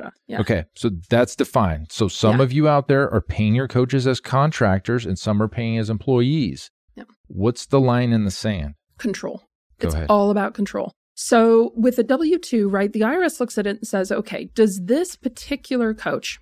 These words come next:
Speaker 1: John, okay, does John have the ability to go out and earn revenue in another way or not?" That's kind of the end of it.
Speaker 2: Well, anybody can.
Speaker 1: Well, yeah.
Speaker 2: Okay, go ahead.
Speaker 1: But that's the answer, right? So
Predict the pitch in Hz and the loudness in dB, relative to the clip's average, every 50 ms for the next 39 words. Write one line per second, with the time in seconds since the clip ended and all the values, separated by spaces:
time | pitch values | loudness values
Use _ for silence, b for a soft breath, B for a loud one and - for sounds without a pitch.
0 | _ - 208 185 247 - 175 - - - - _ _ - 214 - 196 190 214 - | _ -8 -4 -4 -4 -4 -4 -6 -10 -12 -14 _ _ -6 -4 -2 -2 -4 -4 -6
1 | _ _ _ - 185 233 247 311 370 339 277 - 254 226 208 208 208 202 196 - | _ _ _ -2 2 2 4 4 2 2 0 0 0 0 0 0 0 -2 -2 -2
2 | - 240 262 254 - 269 254 240 185 - 214 214 226 233 208 170 180 - 208 202 | -2 -4 -4 -2 0 2 2 2 2 2 0 2 2 0 0 -2 -6 -10 -12 -14
3 | _ _ _ _ - - 226 190 180 247 262 277 269 254 220 202 202 190 - - | _ _ _ _ -6 -2 -2 0 2 2 4 4 4 2 2 0 0 -2 -2 -2
4 | 208 208 220 247 240 214 208 202 202 190 180 175 175 - - - 220 226 226 247 | 0 2 2 4 2 2 2 0 0 -2 -4 -4 -6 -6 0 4 6 6 6 6
5 | 254 226 214 208 208 202 196 190 196 175 - - - - 170 - _ _ _ _ | 6 4 2 2 0 -2 -2 -2 -4 -6 -8 -10 -12 -14 -16 -16 _ _ _ _
6 | 226 214 208 - - - - - - _ _ _ _ _ _ _ _ - 240 247 | 2 2 2 2 -2 -6 -10 -14 -18 _ _ _ _ _ _ _ _ 0 0 0
7 | - - - 320 302 277 220 226 214 - 226 208 185 - - - - - - - | 0 -2 0 0 0 2 0 -2 -2 -2 -4 -4 -4 -6 -8 -12 -18 -20 -20 -8
8 | - 143 131 131 127 120 - _ _ _ - 131 143 185 214 202 123 87 82 78 | -2 2 2 4 2 2 -2 _ _ _ -6 -2 0 0 0 0 0 -2 -2 -4
9 | - - 78 65 69 - _ _ - 208 196 180 175 247 - - - - _ _ | -6 -10 -10 -12 -12 -16 _ _ -4 -2 0 0 0 0 -2 -4 -4 -8 _ _
10 | _ _ _ _ _ _ - 110 101 - 90 85 - _ _ _ - 95 90 87 | _ _ _ _ _ _ -6 -6 -4 -4 -6 -8 -8 _ _ _ -4 -2 -2 -2
11 | 85 - _ _ - 269 233 247 254 254 226 208 - - 208 208 302 453 - - | -4 -6 _ _ 0 2 2 4 4 2 0 0 -2 -2 -2 -2 -2 -2 -4 -6
12 | - - - 220 _ _ - 233 208 202 208 262 - _ _ _ - - 285 277 | -10 -10 -12 -16 _ _ -4 -2 -2 -2 -2 -6 -8 _ _ _ -4 -2 0 0
13 | 262 | 0